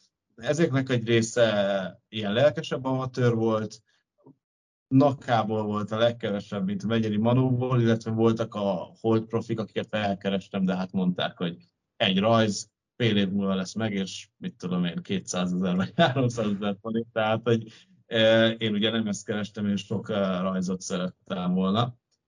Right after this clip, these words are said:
e, ugye megvalósítható módon, és hát, e, eredetileg, amikor ő, én őt megkerestem online, akkor, e, akkor el is készült, e, Jukorról egy,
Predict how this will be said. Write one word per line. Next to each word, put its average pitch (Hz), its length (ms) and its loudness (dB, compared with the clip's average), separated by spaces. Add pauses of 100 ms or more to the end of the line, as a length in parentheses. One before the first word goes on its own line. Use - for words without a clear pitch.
(120)
e, 92 320 -2
ugye 95 240 0
megvalósítható 98 1000 2
módon, 107 680 6 (300)
és 110 320 2
hát, 107 260 0
e, 110 320 6 (1200)
eredetileg, 131 560 4
amikor 117 340 0
ő, 113 140 4
én 113 220 0
őt 117 220 -4
megkerestem 113 720 -2
online, 98 640 0 (380)
akkor, 98 500 0
e, 98 360 4 (840)
akkor 107 220 -4
el 110 100 4
is 101 160 -6
készült, 95 680 -6
e, 98 160 -2
Jukorról 92 600 -2
egy, 92 340 -2